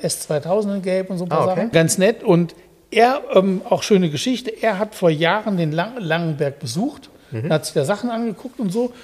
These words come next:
Speaker 1: und hat da Prospekt geschenkt bekommen. Und daher kommt er.
Speaker 2: Ah, cool.
Speaker 1: Geil, ne?
Speaker 2: Also, ja, ja,
Speaker 1: Schöne
Speaker 2: genau.
Speaker 1: Geschichte. So
Speaker 2: Aus
Speaker 1: drin,
Speaker 2: erster Hand
Speaker 1: so,
Speaker 2: quasi.
Speaker 1: ja, aber so ist
Speaker 2: Ja.
Speaker 1: das alles so, das ist so
Speaker 2: Die Geschichte passt, ne?
Speaker 1: Die Geschichte passt
Speaker 2: Ja.
Speaker 1: auch, wenn dann der Erbauer noch schreibt, „Ich hab die Form gebaut und hab's
Speaker 2: Ja.
Speaker 1: lackiert“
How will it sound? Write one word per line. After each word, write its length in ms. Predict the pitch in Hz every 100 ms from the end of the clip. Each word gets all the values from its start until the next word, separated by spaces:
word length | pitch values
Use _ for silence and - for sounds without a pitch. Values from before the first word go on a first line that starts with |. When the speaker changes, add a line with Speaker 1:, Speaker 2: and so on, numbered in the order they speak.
| -
Speaker 1:
und 140 | 170 135
hat 180 | 170 -
da 240 | 214 233
Prospekt 720 | - - - 240 214 - -
geschenkt 360 | 113 160 147 -
bekommen. 360 | 127 139 135
Und 100 | 127
daher 180 | 165 180
kommt 280 | 170 151 127
er. 60 | 117 - _ _ _ -
Speaker 2:
Ah, 220 | 123 104 139
cool. 140 | 104
Speaker 1:
Geil, 200 | 202 208
ne? 60 | 113
Speaker 2:
Also, 180 | 104
ja, 160 | 107 113
ja, 120 | 135 120
Speaker 1:
Schöne 40 | 104
Speaker 2:
genau. 100 | 123
Speaker 1:
Geschichte. 320 | 98 - 160 156
So 80 | 208
Speaker 2:
Aus 60 | 180
Speaker 1:
drin, 80 |
Speaker 2:
erster 260 | - 202 101
Hand 120 | 117
Speaker 1:
so, 100 | 107 208
Speaker 2:
quasi. 140 | 87
Speaker 1:
ja, 100 | 214
aber 180 | 311 240
so 80 | 233
ist 140 | 220
Speaker 2:
Ja. 0 |
Speaker 1:
das 160 | 226 269
alles 280 | 254 233 -
so, 260 | 214 202 202 - - -
das 180 | - 151
ist 160 | 220 -
so 320 | 240 220 190 - - -
Speaker 2:
Die 60 | 120
Geschichte 340 | 120 175 101
passt, 260 | - 85 139
ne? 100 | 180
Speaker 1:
Die 60 |
Geschichte 380 | 175 - 269 226
passt 240 | 156 151
Speaker 2:
Ja. 160 | 240 202
Speaker 1:
auch, 80 | -
wenn 140 | 185
dann 120 | 175
der 120 | 170 269
Erbauer 380 | 139 220 233 214
noch 180 | 196
schreibt, 420 | - - 196 196 -
„Ich 120 | -
hab 80 | 170
die 100 | 156
Form 360 | - 214 214
gebaut 400 | 202 185 185 190
und 80 | 190
hab's 160 | 160 160
Speaker 2:
Ja. 120 | -
Speaker 1:
lackiert“ 580 | - - 233 247 226